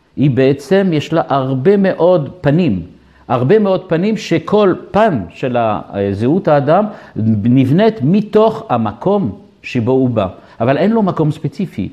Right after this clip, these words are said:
הוא בא מכל העולם. כל העולם עזר לאדם לבנות את זהותו, שזה אומר שעכשיו שהאדם נמצא פה בעולם, הוא צריך עכשיו בעצם לבנות את הזהות הפרטית שלו, אדם, אנחנו,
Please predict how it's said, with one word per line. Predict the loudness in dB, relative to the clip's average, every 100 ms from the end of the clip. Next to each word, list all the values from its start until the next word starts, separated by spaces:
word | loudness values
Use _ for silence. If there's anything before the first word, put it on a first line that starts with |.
| -8
הוא | -2
בא | 0
מכל | 0 -2 -2 0
העולם. | -2 -2 -6 -10 -16 -4
כל | 0 2
העולם | 2 2 2 2 0 -2
עזר | -2 0 2 2 2 2
לאדם | 2 2 0 0 -2 -10 _
לבנות | -4 -2 2 0 0
את | 0
זהותו, | 0 0 0 -2 -2 -4 -14 -8
שזה | -4 0 2
אומר | 2 0
שעכשיו | -2 -2 -2 -2
שהאדם | 0 0 0 0
נמצא | 0 -2 -4 -6
פה | -6
בעולם, | -4 -4 -2 -2 -4 -8 -18 -8
הוא | -6
צריך | -4 -2 -2 -4
עכשיו | -6 0 0 0 -4
בעצם | -4 -2 -2 -2 -2 -2 -6 -8
לבנות | -2 0 2 2 0 -2 -16 _ -20 _ _ -10
את | -4
הזהות | -4 -2 -2 -2
הפרטית | -4 -6 -8 -8 -10
שלו, | -8 -6 -4 -6 -14 -10
אדם, | -4 -2 -2 -2
אנחנו, | -6 -6 -6